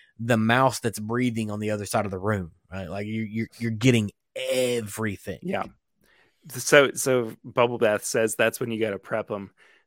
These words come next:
Speaker 2: The thing about that was I had, like, five to ten minutes with everybody that I interviewed
Speaker 1: <laughs>
Speaker 2: <laughs> at the con.
Speaker 1: You're, you're doing,
Speaker 2: So it
Speaker 1: like, a
Speaker 2: was
Speaker 1: man on
Speaker 2: basically
Speaker 1: the spot bit, which you,
Speaker 2: I, I,
Speaker 1: you
Speaker 2: I
Speaker 1: can't
Speaker 2: essentially
Speaker 1: control
Speaker 2: had
Speaker 1: that.
Speaker 2: to.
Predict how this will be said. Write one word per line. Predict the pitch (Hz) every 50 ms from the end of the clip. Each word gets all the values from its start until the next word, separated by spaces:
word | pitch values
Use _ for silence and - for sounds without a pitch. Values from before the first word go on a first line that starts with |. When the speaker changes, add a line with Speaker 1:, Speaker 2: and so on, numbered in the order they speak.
| _ _ -
Speaker 2:
The | 127
thing | 120 - - 165 170
about | 170 151 139 139 135 131
that | - 127 113 107
was | 107 110 120 113 101 98 92 - - _ _ _
I | 127 160 165
had, | 175 196 208 190 156
like, | 147 135 123 110 101 -
five | - - - - - 110 101 104 110 113
to | 113 117
ten | 107 - - 117 117 117 113
minutes | 101 98 104 113 110 - -
with | - - - _
everybody | - - - - 110 110 120 113 107 113
that | 110 117 107 -
I | 139
interviewed | 131 120 131 - - - 147 151 - 143 165 -
Speaker 1:
<laughs> | - - - - - 160 - 147 131 -
Speaker 2:
<laughs> | - - -
at | 240 - -
the | -
con. | - - - 131 127 127 123 147 165 160
Speaker 1:
You're, | 208 233
you're | 226 196 220 254
doing, | 294 277
Speaker 2:
So | 240
it | 208
Speaker 1:
like, | 180 147
a |
Speaker 2:
was | 135 120 123
Speaker 1:
man | 120 - - 151 156 151
on | 147 139 127
Speaker 2:
basically |
Speaker 1:
the | 123
spot | - - - - 135 127 123 107 - 107
bit, | 104 107 101 101 82 _ _
which | - 123 123 117 - 127
you, | 131 135 139
Speaker 2:
I, |
I, | 185 180 139 156 156 165
Speaker 1:
you | 147 -
Speaker 2:
I | 139 147 156
Speaker 1:
can't | 165 143 131
Speaker 2:
essentially | 123 - 170 170 - 110 - 170 -
Speaker 1:
control | 110 101 139 151
Speaker 2:
had | 175 165
Speaker 1:
that. | -
Speaker 2:
to. | - 131 107 95 92